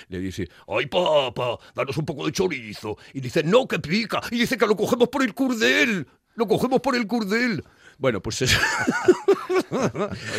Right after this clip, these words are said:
Speaker 1: Esto es de
Speaker 2: favor.
Speaker 1: gastronomía, ¿eh? Cuidado, que
Speaker 2: Sí,
Speaker 1: estabas
Speaker 2: sí,
Speaker 1: hablando
Speaker 2: sí.
Speaker 1: de, de, de
Speaker 2: Sí,
Speaker 1: chorizo.
Speaker 2: sí. Además,
Speaker 1: Bueno.
Speaker 2: ha entendido.
Speaker 1: Eh, ¿lo entendiste?
Speaker 2: Sí.
Speaker 1: Bueno.
Speaker 2: ¿Siendo inglés?
Speaker 1: <laughs> Esto es impresionante. Siendo inglés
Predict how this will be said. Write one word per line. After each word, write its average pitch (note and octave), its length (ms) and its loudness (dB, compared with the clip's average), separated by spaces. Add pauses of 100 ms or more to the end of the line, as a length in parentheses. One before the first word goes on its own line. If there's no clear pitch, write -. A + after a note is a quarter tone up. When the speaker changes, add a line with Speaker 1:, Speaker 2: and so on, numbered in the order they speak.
(200)
Speaker 1:
Esto D#3+ 240 6
es G#3+ 80 6
de A#3+ 60 6
Speaker 2:
favor. - 20 8
Speaker 1:
gastronomía, F#3 640 8
¿eh? F3+ 40 4
Cuidado, F3 280 8
que D3 60 4
Speaker 2:
Sí, A#2 40 4
Speaker 1:
estabas G3 160 6
Speaker 2:
sí, F#3 60 4
Speaker 1:
hablando G3+ 260 2
Speaker 2:
sí. F#3 60 2
Speaker 1:
de, D3 260 8
de, B2+ 320 2
de A#2+ 140 2
Speaker 2:
Sí, A2+ 80 -2
Speaker 1:
chorizo. C3+ 340 2
Speaker 2:
sí. F2+ 80 -6
Además, B2+ 420 -2
Speaker 1:
Bueno. G#2 380 -6
Speaker 2:
ha A#2 140 -4
entendido. B3+ 720 -6 (360)
Speaker 1:
Eh, - 200 -8
¿lo A#2 100 -4
entendiste? E3+ 500 -2
Speaker 2:
Sí. A#3+ 720 -2
Speaker 1:
Bueno. F3+ 160 -14 (180)
Speaker 2:
¿Siendo E3 320 -8
inglés? C4 560 -8
Speaker 1:
<laughs> - 40 -20
Esto G2+ 260 -8
es G#2 80 -6
impresionante. A#2+ 800 -8
Siendo A2 320 -6
inglés A2 480 -4